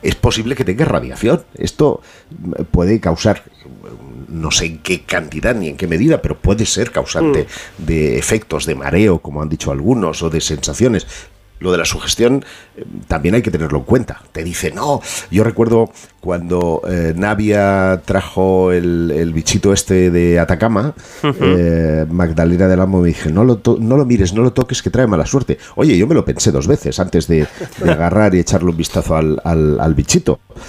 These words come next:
Speaker 1: ¿Por qué? Pues porque la sugestión es importante. Entonces, a ti te dicen, eh, que esto es la pieza rescatada de un platillo volante y eres creyente, pues, a lo mejor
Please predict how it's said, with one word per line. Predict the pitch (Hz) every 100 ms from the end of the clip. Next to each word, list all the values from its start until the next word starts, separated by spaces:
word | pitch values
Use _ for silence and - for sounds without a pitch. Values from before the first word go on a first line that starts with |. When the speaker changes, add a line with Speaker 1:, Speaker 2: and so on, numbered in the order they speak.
| - -
Speaker 1:
¿Por | 90
qué? | - 143
Pues | - -
porque | - -
la | 76
sugestión | - - - - 98
es | 104
importante. | 98 - 71 78 71
Entonces, | 67 92 90
a | 82
ti | -
te | 113
dicen, | 107 98 101 90 - - -
eh, | - - -
que | -
esto | 92 -
es | 110 95
la | 80
pieza | - 127 - 101
rescatada | 95 107 98 - 113 113
de | 107
un |
platillo | 101 98 117
volante | 98 131 -
y | 80 87
eres | 98 107 - - - -
creyente, | 104 104 143 120 165
pues, | 160 82 - - 71 67 69 69 71
a | -
lo | 78
mejor | 80 - 113